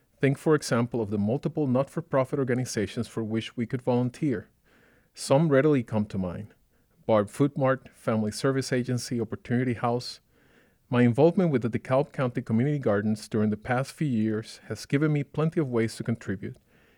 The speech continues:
packing boxes with food distributed to those in need, helping in food distributions, planting cucumber seeds,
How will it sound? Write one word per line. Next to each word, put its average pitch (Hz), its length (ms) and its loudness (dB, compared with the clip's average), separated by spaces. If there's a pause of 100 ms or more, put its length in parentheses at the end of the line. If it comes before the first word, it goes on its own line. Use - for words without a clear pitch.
(260)
packing 135 320 0
boxes 120 640 -2
with - 160 -8
food 139 320 -2
distributed 117 560 -4
to 113 100 -8
those 113 380 0
in 131 120 -2
need, 98 340 -2 (420)
helping 127 360 0
in 113 120 0
food 139 240 -2
distributions, 107 840 -4 (460)
planting 123 360 0
cucumber 131 460 -4
seeds, - 560 -6